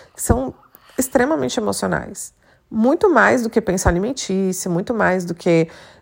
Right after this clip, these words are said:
o divórcio, né? É,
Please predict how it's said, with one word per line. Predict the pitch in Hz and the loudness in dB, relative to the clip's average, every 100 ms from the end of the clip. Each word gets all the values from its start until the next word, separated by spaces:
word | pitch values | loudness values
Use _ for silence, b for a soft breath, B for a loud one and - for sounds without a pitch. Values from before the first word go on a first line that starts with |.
| - | -6
o | |
divórcio, | 170 214 196 170 170 165 165 - 160 | -2 2 6 6 8 6 2 -4 0
né? | 139 180 B B B B B - | 0 0 B B B B B -2
É, | 151 147 139 131 117 101 | 2 4 6 6 4 2